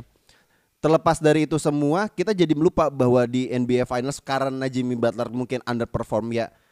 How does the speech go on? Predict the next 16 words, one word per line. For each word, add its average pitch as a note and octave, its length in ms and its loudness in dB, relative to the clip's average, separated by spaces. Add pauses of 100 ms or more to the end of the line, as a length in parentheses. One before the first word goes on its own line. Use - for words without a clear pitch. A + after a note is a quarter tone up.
(300)
ya A2 160 -2
udah D3+ 400 -4
gitu B2 260 -8
loh. G#2 160 -6
Gimana A2 320 -8
sih E3 180 -8
maksudnya C3 360 -6
mentalnya C3+ 640 -4 (100)
mungkin B2+ 400 -6
Jimmy A#2+ 240 -4
Butler A#2 380 -2
kayak A2+ 240 -4
mungkin A2+ 420 -6 (1120)
I A2+ 100 0
don't G2 120 -4
know, G2 200 -4